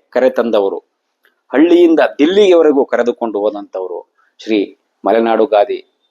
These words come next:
ಗೋವಿಂದ ಗೌಡ್ರು. ಇದಕ್ಕೆಲ್ಲ ಮುಖ್ಯ ಕಾರಣಕರ್ತರಾಗಿರುವಂತಹ ನಾಗತಿಳ್ ರಮೇಶ್ ಅವ್ರಿಗೆ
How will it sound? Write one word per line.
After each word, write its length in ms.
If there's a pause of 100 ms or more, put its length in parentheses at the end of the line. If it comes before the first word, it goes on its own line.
(500)
ಗೋವಿಂದ 280 (100)
ಗೌಡ್ರು. 320 (340)
ಇದಕ್ಕೆಲ್ಲ 400
ಮುಖ್ಯ 320
ಕಾರಣಕರ್ತರಾಗಿರುವಂತಹ 1300 (840)
ನಾಗತಿಳ್ 440
ರಮೇಶ್ 380
ಅವ್ರಿಗೆ 480